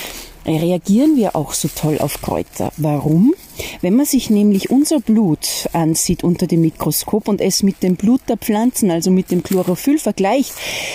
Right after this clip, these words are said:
bis auf wenige Moleküle sieht dieses Bild unter dem Mikroskop fast gleich aus. Für mich war das damals, wie ich das das erste Mal gesehen habe, so ein Aha-Effekt, wo man gedacht habe, siehst du das?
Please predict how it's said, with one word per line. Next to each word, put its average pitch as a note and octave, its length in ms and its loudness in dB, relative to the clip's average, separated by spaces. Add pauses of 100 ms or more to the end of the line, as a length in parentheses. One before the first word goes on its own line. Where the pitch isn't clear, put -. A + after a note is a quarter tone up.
(200)
bis - 240 -2
auf A#3+ 240 -2
wenige C4+ 720 0
Moleküle C4 920 2 (560)
sieht - 260 -2 (160)
dieses C4 380 2
Bild C4+ 300 2
unter B3 300 2
dem A3+ 200 4
Mikroskop - 640 -2 (460)
fast - 480 -4
gleich F4 440 2
aus. C#3 420 -2 (800)
Für G3 140 0
mich A#3+ 340 0
war G3 140 0 (340)
das - 200 -2
damals, A3+ 440 2
wie A3+ 60 2
ich G3+ 100 0
das G3 140 -2
das F#3 160 -2
erste G3 340 -2
Mal F#3+ 200 2
gesehen G3 380 0
habe, G#3 200 2
so G3 140 -2
ein F3+ 100 0
Aha-Effekt, F3 720 -2
wo F#3 60 0
man F3 140 2
gedacht - 260 -4
habe, F3 140 -4
siehst - 360 -4
du D4 40 0
das? C#4+ 200 -2